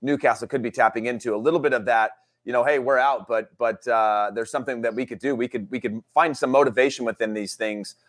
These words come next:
Uh, at the same time, uh, a club could also very quickly rotate players a little bit more because they wanna have looks of, like, our players part of plans and things like that. So there's a lot of things to navigate there, depending on which route they're gonna go. Uh,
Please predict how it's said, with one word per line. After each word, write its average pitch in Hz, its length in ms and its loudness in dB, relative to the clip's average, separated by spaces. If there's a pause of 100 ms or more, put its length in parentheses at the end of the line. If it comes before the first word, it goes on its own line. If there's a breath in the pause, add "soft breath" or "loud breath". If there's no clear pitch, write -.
(140 soft breath)
Uh, 127 180 4
at 170 100 2
the 165 60 -2
same 185 240 2
time, 147 520 2 (180)
uh, 123 60 -4 (100)
a 139 40 4
club 151 280 0
could 151 100 4
also 139 460 6
very 135 240 2
quickly 127 600 0 (180)
rotate 131 400 2
players 147 280 4
a 131 40 -2
little 127 160 -2
bit 117 160 -4
more 120 180 0
because 120 260 -2
they 120 80 0
wanna 117 200 2
have 117 180 4
looks 127 240 -2
of, 113 100 -4
like, 110 260 0
our 90 120 -6
players 107 340 -2
part 127 220 2
of 127 100 -6
plans 165 380 -2
and 98 140 -14
things 104 220 -12
like 117 200 0
that. 156 220 2
So 151 80 2
there's 156 160 4
a 160 60 6
lot 180 180 4
of 170 80 -6
things 160 200 -2
to 135 60 -10
navigate 135 500 2
there, 120 160 0
depending 127 460 -6
on 120 160 0
which 123 160 -6
route 123 180 2
they're 101 120 -10
gonna 107 140 -8
go. 123 360 0 (320)
Uh, 110 360 2